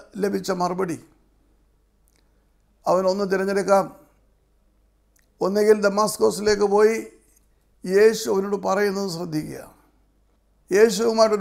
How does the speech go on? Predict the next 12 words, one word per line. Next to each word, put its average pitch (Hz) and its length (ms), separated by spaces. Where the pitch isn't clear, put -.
ഉടമ്പടി 214 400
ഉണ്ടാക്കുക, 160 440
അല്ലെങ്കിൽ 196 380
തിരിച്ച് 202 320
യെരുശലേമിലേക്ക് 185 800
പോവുക. 147 200
അവൻ 208 200
ഡമാസ്കോസിലേക്കാണ് 226 920
പോകുന്നതെങ്കിൽ 220 600
അവൻ്റെ 208 360
മുൻപിൽ 214 340
അവ്യക്തത 214 520